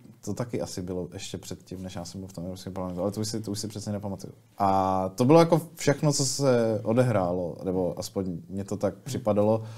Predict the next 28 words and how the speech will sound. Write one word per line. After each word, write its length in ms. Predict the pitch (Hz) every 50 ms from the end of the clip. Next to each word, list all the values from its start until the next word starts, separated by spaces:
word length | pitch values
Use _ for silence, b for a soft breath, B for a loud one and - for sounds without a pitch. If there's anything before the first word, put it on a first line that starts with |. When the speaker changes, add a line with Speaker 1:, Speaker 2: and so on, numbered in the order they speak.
| B B B B
Speaker 1:
Teď 160 | - 107 98 -
jsem 160 | - 107 107
se 120 | - 110
zpětně 320 | - - 113 107 110 110 104
dozvěděl, 440 | 104 101 101 107 101 101 104 104
že 100 | 107 107
třeba 220 | 101 - 104 101 98
Britové 680 | 90 92 92 90 - 101 98 101 101 101 98 95 98
tam 500 | 98 - 104 98 98 95 95 95 92 90 -
okamžitě 500 | 95 - - 101 101 104 98 101 104 104
jeli 440 | 101 98 98 98 101 98 101 98 95
cvičit, 640 | - - 98 95 - - 101 - - - - 90
eh, 260 | 85 76 76 73 76 87
britská 320 | 90 95 - - 95 92
armáda, 380 | 92 98 98 98 98 101 98 90
ukrajinskou 420 | 85 85 - 123 113 110 110 101
armádu, 400 | 90 87 87 87 87 87 87 82
o 80 | 80 90
čemž 240 | - - 90 -
já 100 | - 87
jsem 240 | 87 - 101 95 92
vůbec 300 | 95 104 98 101 98 -
nevěděl, 520 | 104 95 107 113 113 104 92 92 98 98 95
eh, 280 | 95 92 90 90 82 -
až 160 | 92 98 101
do 100 | 101 98
letoška. 460 | 98 95 104 101 - - 113 113 120 117 110 B B B B B B B B B B B B B B B B B B _ -
A 600 | 110 113 110 107 104 104 104 104 101 101 104 104